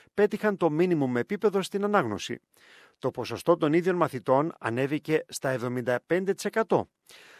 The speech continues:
Βεβαίως, οι μαθητές αυτοί υπολείπονται σε σύγκριση με τους μαθητές από μη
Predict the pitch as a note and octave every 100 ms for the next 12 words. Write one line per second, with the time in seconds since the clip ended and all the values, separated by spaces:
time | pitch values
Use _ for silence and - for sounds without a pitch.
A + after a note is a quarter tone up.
0 | _ G3 F3+ G#3+ G3 - - E3 E3+ D#3+
1 | - D3+ C#3+ C#3 F3 D3 C3 - G3 G3
2 | D3+ E3 G#3 - C3 A#2+ F3+ G3 D3 B2+
3 | D3 D3 B2 D3 C#3 A#2 G#2+ A#2 B2 D3
4 | C#3+ - C3 - C3 B2+ D3+